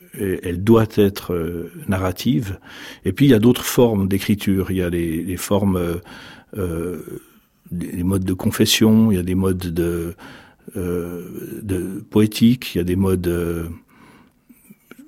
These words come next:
strictement narratifs, il y a des dialogues, il y a, il y a, il y a plusieurs formes dans la forme écrite. Et dans la forme dessinée, il y a aussi p-,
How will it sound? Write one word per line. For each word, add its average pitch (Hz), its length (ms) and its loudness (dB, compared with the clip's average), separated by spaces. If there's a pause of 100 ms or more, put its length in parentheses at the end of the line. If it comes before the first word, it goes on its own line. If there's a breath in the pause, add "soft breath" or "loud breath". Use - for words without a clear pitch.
(140)
strictement 104 560 2
narratifs, 98 500 0
il 95 40 4
y - 0 -
a 90 40 0
des 90 100 -2
dialogues, 110 500 6
il 95 40 0
y 90 60 0
a, 85 160 -4 (240)
il 104 40 -4
y 95 40 -2
a, 92 80 2
il - 40 -2
y 98 40 2
a 101 40 0
plusieurs 127 360 4
formes 135 560 2 (180)
dans 131 140 6
la 123 100 6
forme 113 300 4
écrite. - 560 -4
Et 95 100 -2
dans 117 140 6
la 120 100 6
forme 110 240 4
dessinée, 110 460 4
il 135 100 4
y 98 80 2
a 95 80 4
aussi 113 300 4
p-, 147 140 -10